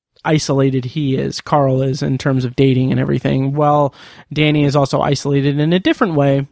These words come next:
even though he has a marriage and kid and family and all that. Um, and speaking of Danny, we get a scene where they're, uh, he and Theo are, um, in bed and they're talking about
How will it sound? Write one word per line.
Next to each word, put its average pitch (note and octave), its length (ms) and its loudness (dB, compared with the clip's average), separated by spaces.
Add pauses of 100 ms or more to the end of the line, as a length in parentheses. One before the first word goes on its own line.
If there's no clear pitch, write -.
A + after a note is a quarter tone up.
even D#3+ 200 2
though C#3+ 140 2
he C3+ 200 0
has C3 460 0
a C3 320 -2
marriage C3+ 400 0
and B2+ 220 -6
kid B2+ 240 -2
and B2 160 -2
family C#3 300 -2
and - 100 -4
all - 120 -2
that. - 220 -4 (840)
Um, F3 480 0
and E3+ 120 -2
speaking B3+ 320 0
of D3 100 0
Danny, C4 360 0
we D3+ 160 0
get C#3+ 160 0
a C#3+ 60 2
scene E3+ 260 0
where D#3+ 140 2
they're, D#3+ 580 2
uh, D3+ 440 0
he E3+ 300 -4
and D3+ 140 0
Theo D#3 320 0
are, C#3 340 0 (380)
um, C#3+ 640 -4 (480)
in F3+ 200 0
bed D3 220 2
and F3+ 160 0
they're C#3 400 0 (300)
talking C#3 260 0
about C#3+ 280 2